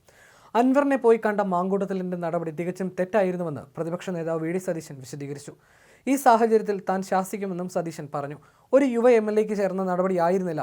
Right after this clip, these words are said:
മാങ്കൂട്ടത്തിലിൻ്റേതെന്നും സതീശൻ വിമർശിച്ചു. ആരും അൻവറുമായി ചർച്ച ചെയ്യാൻ മാങ്കൂട്ടത്തിലിനെ ചുമതലപ്പെടുത്തിയിരുന്നില്ലെന്നും അദ്ദേഹം വ്യക്തമാക്കി. അർദ്ധരാത്രിയിൽ പി വി അൻവറിന്റെ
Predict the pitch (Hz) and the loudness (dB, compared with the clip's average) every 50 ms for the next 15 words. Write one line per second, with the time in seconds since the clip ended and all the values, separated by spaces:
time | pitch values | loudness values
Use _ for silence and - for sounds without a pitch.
0 | - 139 151 165 170 170 175 175 165 170 170 170 170 170 170 160 147 147 170 208 | -6 -6 -6 -4 -4 -2 -2 -4 -2 -4 -6 -4 -2 -2 -2 -2 -2 -6 -8 -8
1 | 185 - 160 151 156 151 156 139 - 131 135 131 131 135 135 - - 147 - _ | -8 -6 -6 -6 -6 -8 -10 -14 -14 -14 -12 -10 -10 -12 -12 -12 -14 -16 -18 _
2 | - - - - - _ 156 170 170 175 196 190 - 170 175 185 180 196 196 190 | -20 -20 -20 -20 -12 _ -2 0 0 0 0 -2 -4 -4 -4 -2 -2 0 0 0
3 | 185 185 185 - 175 175 - 208 185 180 180 180 175 165 160 160 170 170 180 170 | -2 -2 -2 -2 -4 -2 -2 -6 -6 -4 -4 -6 -4 -4 -4 -4 -4 -4 -4 -2
4 | 175 175 175 175 175 175 170 - 170 165 175 202 208 196 202 190 175 196 180 180 | -2 -2 -4 -4 -6 -6 -8 -8 -8 -6 -4 -4 -4 -4 -4 -4 -2 -4 -4 -4
5 | 175 165 160 156 160 160 151 143 151 151 165 151 127 147 156 151 - 151 135 131 | -4 -6 -6 -8 -8 -8 -8 -6 -6 -8 -8 -10 -10 -10 -10 -10 -10 -10 -12 -12
6 | 131 - 120 - - _ _ _ _ _ - - - 226 233 254 254 269 302 294 | -12 -14 -16 -16 -18 _ _ _ _ _ -20 -10 2 4 6 6 6 6 6 6
7 | 285 269 269 262 254 247 233 - 214 208 220 220 240 233 220 214 214 202 202 202 | 6 4 4 2 0 0 -2 -4 -4 -2 0 0 0 0 0 0 -2 0 0 -2